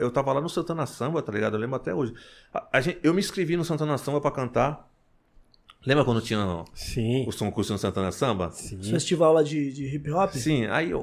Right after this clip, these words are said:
Speaker 1: mano, eu fui lá, comprei umas, umas vinte fichas, mano, pra ligar pro Santana Samba.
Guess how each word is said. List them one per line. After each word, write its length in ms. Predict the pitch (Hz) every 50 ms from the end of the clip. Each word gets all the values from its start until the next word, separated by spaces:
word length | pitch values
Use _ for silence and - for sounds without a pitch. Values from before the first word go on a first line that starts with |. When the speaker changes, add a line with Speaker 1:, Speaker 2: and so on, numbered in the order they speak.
| - - -
Speaker 1:
mano, 220 | 151 147 123 113
eu 100 | 113 -
fui 240 | - - - 139 120
lá, 160 | 110 123 135
comprei 400 | 135 - 139 127 120 123 131 135
umas, 320 | 139 135 135 127 117 - 123
umas 240 | 127 131 120 101
vinte 240 | 95 127 165 160 -
fichas, 480 | 151 - - - 120 147 135 - 120 107
mano, 140 | 101 98 98
pra 120 | - 110
ligar 220 | 113 117 117 120
pro 80 | 120 120
Santana 300 | - 135 - 127 135 131
Samba. 360 | 131 - - 98 90 82 78